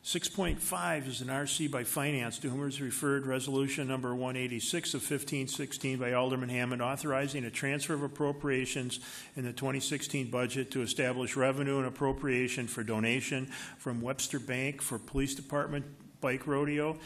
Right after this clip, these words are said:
and revenue and appropriation for advance to tid, uh, sixteen,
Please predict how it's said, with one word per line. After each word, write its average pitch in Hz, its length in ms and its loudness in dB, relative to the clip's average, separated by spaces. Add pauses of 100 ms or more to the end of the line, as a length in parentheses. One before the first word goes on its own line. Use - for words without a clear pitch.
(260)
and 120 220 -2
revenue 139 520 2
and 127 180 -4
appropriation 135 1040 2 (320)
for 123 480 2
advance 127 680 -2
to 127 600 -4 (100)
tid, 139 360 -4 (500)
uh, 117 640 -4 (640)
sixteen, 156 800 -2